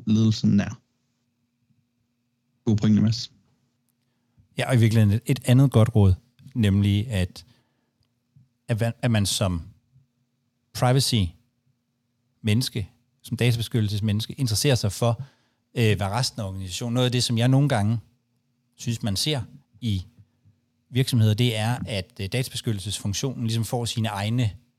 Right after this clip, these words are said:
Speaker 2: øh, målsætninger. Det er i det hele taget noget, som tit er, er udfordringen med compliance, fordi vi, vi måske påtager os, kan man sige, øh, vi påtager os lovgivernes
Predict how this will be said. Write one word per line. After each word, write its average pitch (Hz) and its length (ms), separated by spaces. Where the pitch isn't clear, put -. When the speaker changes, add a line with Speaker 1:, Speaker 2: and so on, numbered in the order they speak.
Speaker 2:
øh, 98 240
målsætninger. 98 600
Det 117 100
er 120 60
i - 20
det 104 100
hele 117 120
taget 107 220
noget, 117 220
som 113 160
tit 131 180
er, 104 160
er - 100
udfordringen 117 640
med 101 100
compliance, 107 680
fordi 123 180
vi, 107 320
vi 123 80
måske 113 320
påtager 135 380
os, 95 500
kan 120 100
man 107 100
sige, 90 420
øh, 90 300
vi 120 80
påtager 131 340
os 104 100
lovgivernes 123 1080